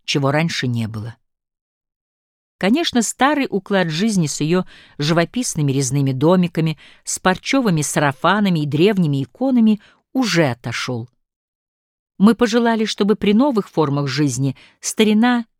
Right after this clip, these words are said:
не заменялась рыночным безвкусием, ведь в Сибири, где такие минеральные сокровища и прочие естественные богатства, народ имеет наследие высокохудожественных сибирских древностей, наследие Ермака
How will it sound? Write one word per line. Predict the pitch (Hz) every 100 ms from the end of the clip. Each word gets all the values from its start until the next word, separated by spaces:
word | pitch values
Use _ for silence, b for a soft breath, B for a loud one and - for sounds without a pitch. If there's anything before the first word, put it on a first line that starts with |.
| _ _
не | 208
заменялась | 202 220 220 269 269 - -
рыночным | 208 220 214 - 208
безвкусием, | 180 185 - _ 127 - 123 120 b b b
ведь | 175 -
в | -
Сибири, | - 170 208 220
где | 180 170
такие | - 160 208
минеральные | 185 170 165 180 170
сокровища | - 143 - 180 190 - 147 127 B B
и | 180
прочие | - 196 277 - 180
естественные | 151 147 - 156 - 143 143
богатства, | 139 151 143 131 - - 127 B B B
народ | 170 175 220 285 -
имеет | 220 196 226 269 -
наследие | 208 - 208 247 220
высокохудожественных | 196 196 226 214 208 214 175 240 254 - 247 233
сибирских | - 220 190 208 - 202
древностей, | 175 170 139 123 - - 120 _ _ -
наследие | 165 - 208 180 196
Ермака | 175 160 160 - 175 214